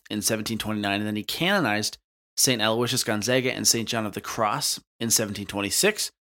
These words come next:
Saint Margaret of Cortona and Pope Saint Gregory the Seventh, see an earlier popecast, in seventeen twenty-eight, and he also named Saint Peter Chrysologus,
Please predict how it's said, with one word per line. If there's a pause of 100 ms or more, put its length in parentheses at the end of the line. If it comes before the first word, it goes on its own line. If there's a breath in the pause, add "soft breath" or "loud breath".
(380 loud breath)
Saint
Margaret
of
Cortona
and
Pope
Saint
Gregory
the
Seventh, (200)
see
an
earlier
popecast,
in
seventeen
twenty-eight, (340 loud breath)
and
he
also
named
Saint
Peter
Chrysologus,